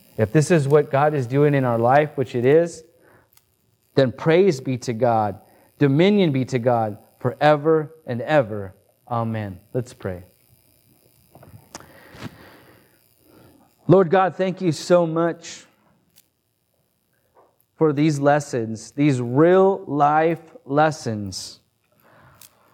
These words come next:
Lessons that remind us, Lord God, that we need to stop running from the places that we find ourselves in,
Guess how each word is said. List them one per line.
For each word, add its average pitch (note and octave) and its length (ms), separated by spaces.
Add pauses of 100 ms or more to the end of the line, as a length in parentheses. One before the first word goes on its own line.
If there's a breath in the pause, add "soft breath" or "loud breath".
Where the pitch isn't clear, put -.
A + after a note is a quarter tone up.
(180 soft breath)
Lessons F3+ 400
that F#3 160
remind F#3 460
us, G3+ 240
Lord F#3 240
God, E3+ 240
that E3 160
we E3+ 240
need F3+ 280
to E3 120
stop E3+ 420
running D#3 680
from D3+ 180
the C#3+ 80
places D3+ 580
that C#3 200
we C#3+ 260
find D3+ 360
ourselves A#2+ 540
in, G#2 260